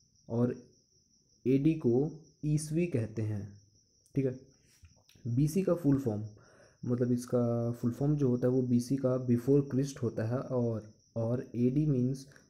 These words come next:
anno Domini। अब बी सी, before Christ का मतलब क्या है, इसे और, अ, विस्तृत रूप में समझेंगे। क्या है कि बी सी, नीचे देखेंगे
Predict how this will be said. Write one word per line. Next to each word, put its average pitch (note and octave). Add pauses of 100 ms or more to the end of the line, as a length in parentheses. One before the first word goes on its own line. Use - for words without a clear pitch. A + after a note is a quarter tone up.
(920)
anno C#3
Domini। G#2+ (1500)
अब C3+
बी C#3
सी, B2
before D#3
Christ D3
का C3+
मतलब B2+
क्या B2+
है, C3
इसे C3+
और, B2+
अ, A2+ (280)
विस्तृत C#3
रूप C3+
में C3+
समझेंगे। B2
क्या B2
है B2
कि D3+ (920)
बी C3
सी, C#3
नीचे B2+
देखेंगे C#3+